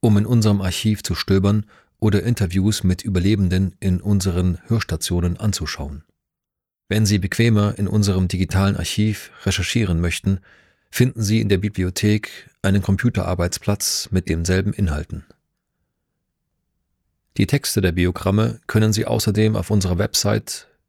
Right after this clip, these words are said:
w w w punkt erinnerungsort minus düsseldorf punkt d e nachlesen. Gehen Sie nun weiter,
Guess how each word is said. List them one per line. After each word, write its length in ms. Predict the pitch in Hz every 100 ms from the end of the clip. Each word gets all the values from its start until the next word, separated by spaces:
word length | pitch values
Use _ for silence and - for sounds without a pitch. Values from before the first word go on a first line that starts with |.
| _ -
w 120 | 90
w 120 | 87
w 260 | 101 123 -
punkt 460 | - 104 110 - - _ -
erinnerungsort 1000 | 95 110 113 110 104 - 101 98 - -
minus 360 | 101 101 92
düsseldorf 560 | - 95 101 92 92 -
punkt 300 | - 95 -
d 60 | -
e 300 | 92 92 - _ _ _ _ -
nachlesen. 580 | 90 - - 73 - - _ _ _ _ _ _ _ _ _ _ _ _ _ _ _ _ _ _ _ _ _
Gehen 260 | 98 113 110
Sie 100 | 110
nun 180 | 92
weiter, 480 | 85 92 - 107 113